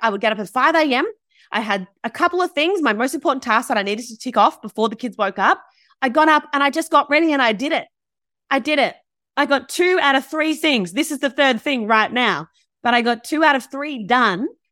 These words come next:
before they woke up. And I was like, "Great. I could have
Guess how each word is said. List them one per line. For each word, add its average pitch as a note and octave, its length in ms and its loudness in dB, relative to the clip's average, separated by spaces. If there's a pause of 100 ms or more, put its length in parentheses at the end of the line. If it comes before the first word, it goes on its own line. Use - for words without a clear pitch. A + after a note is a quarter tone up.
(100)
before D#4+ 280 0
they D4+ 140 4
woke C#4+ 280 0
up. C#4+ 280 2
And B3 140 -4
I A#3 80 2
was A#3 120 -4
like, A3 280 -2
"Great. G#3 400 0
I E4+ 240 -2
could E4 240 -2
have B3+ 160 -4